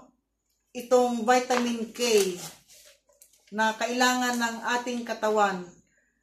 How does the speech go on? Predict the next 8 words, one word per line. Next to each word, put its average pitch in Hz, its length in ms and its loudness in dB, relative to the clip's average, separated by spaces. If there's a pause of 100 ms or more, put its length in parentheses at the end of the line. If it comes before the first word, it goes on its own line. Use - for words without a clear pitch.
(580)
upang 240 560 0
maiwasan 240 640 0
ang 226 240 -6 (160)
blood 233 240 4 (160)
clotting 214 720 -2
o 214 480 0
tinatawag 220 720 0
na, 214 240 -2